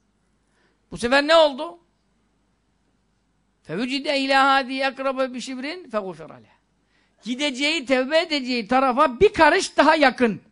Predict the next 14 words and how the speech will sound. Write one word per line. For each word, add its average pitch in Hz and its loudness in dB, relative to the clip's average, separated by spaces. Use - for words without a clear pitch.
Hesap 233 2
çıkınca 302 4
af 214 2
oldu. 143 -12
Ama 240 2
bunun 269 -8
başka 254 0
rivayeti 254 -4
var 208 -4
ve 202 -6
fi 196 -8
rivayetin, 202 0
yine 269 -2
Bukhari'de. 208 0